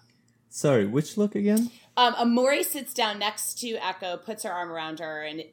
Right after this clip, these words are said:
Speaker 2: this is right after she's observed the
Speaker 1: Mm-hmm.
Speaker 2: amazing, I, I would have been watching too, Shaven making out. Um,
Speaker 1: <laughs>
Speaker 2: and then Amori puts her arm around Echo, and she's like,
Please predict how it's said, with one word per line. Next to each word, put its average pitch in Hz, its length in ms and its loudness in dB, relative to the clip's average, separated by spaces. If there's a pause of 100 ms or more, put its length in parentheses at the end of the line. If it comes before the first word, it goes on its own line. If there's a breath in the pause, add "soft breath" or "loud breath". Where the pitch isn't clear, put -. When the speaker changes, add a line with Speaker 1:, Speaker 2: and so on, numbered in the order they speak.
(160)
Speaker 2:
this 240 220 0
is 208 140 -6
right 214 300 2
after 214 240 -2
she's 190 260 -8
observed 175 640 -10
the 156 340 -6
Speaker 1:
Mm-hmm. 190 200 -6
Speaker 2:
amazing, 190 720 -2 (420)
I, 147 140 -6
I 190 140 2
would 202 120 0
have 185 100 -2
been 170 160 -2
watching 190 420 -2
too, 139 440 -8
Shaven 175 480 -4
making 160 340 -8
out. 139 300 -8 (340 soft breath)
Um, 180 520 0
Speaker 1:
<laughs> - 40 -6
Speaker 2:
and 220 200 2
then 226 420 6
Amori 214 380 -2
puts 220 200 -8
her 170 60 -4
arm 185 160 -6
around 175 180 -4
Echo, 170 320 -6
and 160 140 -10
she's 165 240 -12
like, 147 380 -8